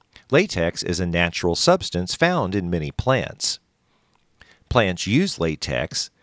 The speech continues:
as a defense against herbivorous insects. This milk-like liquid can be extracted from trees, much like maple syrup is extracted from maple trees.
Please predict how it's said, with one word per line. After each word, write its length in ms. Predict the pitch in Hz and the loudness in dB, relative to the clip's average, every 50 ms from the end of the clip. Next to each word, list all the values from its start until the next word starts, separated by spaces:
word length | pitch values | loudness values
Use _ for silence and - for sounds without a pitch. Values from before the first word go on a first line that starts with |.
| _ _ | _ _
as 200 | - 147 151 139 | 0 2 2 2
a 40 | 151 | 0
defense 540 | 143 147 - - - 220 190 160 - - - | -2 -2 -2 0 0 2 2 0 -2 -2 -2
against 360 | 113 - 110 104 104 101 98 | -2 0 0 0 0 -2 0
herbivorous 640 | 95 101 92 - 131 143 - 87 80 76 82 - - | 0 0 2 4 2 2 2 2 0 0 0 -2 -2
insects. 640 | 110 101 101 - - 73 55 - - - - - - - _ _ _ _ _ _ _ _ _ _ _ _ _ _ _ _ _ _ - - _ _ - | -2 -2 -4 -4 -4 -6 -6 -8 -8 -8 -8 -8 -8 -10 _ _ _ _ _ _ _ _ _ _ _ _ _ _ _ _ _ _ -20 -20 _ _ -2
This 220 | 110 110 - - | 0 0 0 -2
milk-like 720 | 90 90 95 101 107 - - - 80 82 80 78 - - | 0 0 2 2 0 0 -2 0 0 2 0 0 -4 -4
liquid 460 | 80 80 78 - - 95 120 160 180 - _ | -2 -2 -2 0 0 0 0 0 -2 -8 _
can 140 | - 147 143 | -4 -2 0
be 100 | 139 151 | 0 0
extracted 640 | 143 - - - - 180 190 208 - - 113 101 - | 0 0 0 0 2 4 2 2 0 -2 -4 -4 -4
from 200 | - - 87 82 | -4 -4 -2 -2
trees, 500 | - - 165 170 123 80 69 85 - - | 0 0 0 0 0 0 -2 -4 -6 -2
much 320 | - - 127 135 - - - | 0 2 2 2 2 0 2
like 240 | 107 95 90 - | 2 2 2 0
maple 300 | 90 90 92 - - 82 | 0 0 0 0 0 -2
syrup 440 | - - - 170 160 117 92 98 - | 0 2 2 4 4 4 2 2 0
is 120 | 95 76 82 | -4 -6 -6
extracted 640 | 85 - - - 95 78 73 - - 85 85 90 - | -4 -4 -2 0 2 2 0 0 -4 -6 -6 -6 -4
from 240 | - 87 80 87 98 | -2 -2 -2 -2 -2
maple 300 | 107 135 185 - - 71 | -2 -2 -2 0 -2 -2
trees. 480 | - - - - - - - - - | -4 -6 -8 -8 -10 -10 -12 -12 -12